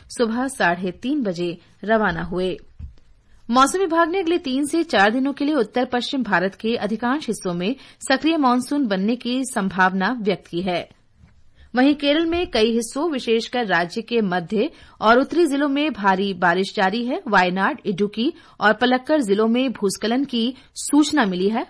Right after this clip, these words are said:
वायनाड के मुंडिक्यल इलाके में आज सुबह भूस्खलन की सूचना मिली है।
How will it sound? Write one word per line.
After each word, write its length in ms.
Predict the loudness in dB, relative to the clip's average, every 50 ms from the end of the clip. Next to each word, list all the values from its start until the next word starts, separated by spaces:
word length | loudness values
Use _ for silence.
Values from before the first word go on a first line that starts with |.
| 0
वायनाड 480 | 4 4 4 4 2 0 0 0 0 0
के 300 | -2 -2 0 0 0 -2 -6 -10 -20 _ _ _ -2
मुंडिक्यल 640 | 2 4 4 4 4 4 2 2 2 2 4 4 4
इलाके 420 | 2 2 4 2 2 2 2 0
में 140 | 2 2 2
आज 160 | 2 0 0
सुबह 360 | 0 -2 -4 -2 0 0 0 0
भूस्खलन 520 | 0 -2 -4 -4 -2 -2 -2 0 0 0
की 180 | -2 -2 -4 -6
सूचना 400 | -4 -6 -8 -8 -4 -4 -2 0
मिली 240 | 0 0 0 0
है। 160 | 0 0 -2